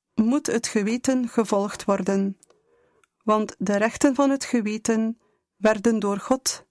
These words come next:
in het hart van de schepselen geplant. Maar hij voegt er onmiddellijk aan toe dat het begrip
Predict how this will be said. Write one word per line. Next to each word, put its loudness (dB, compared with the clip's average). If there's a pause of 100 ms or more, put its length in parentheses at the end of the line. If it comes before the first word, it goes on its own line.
(140)
in 0
het -6
hart 0
van 4
de 0
schepselen 0
geplant. -2 (1700)
Maar 4
hij 0
voegt 0
er 0
onmiddellijk 0
aan 2
toe 0 (680)
dat 4
het 0
begrip 0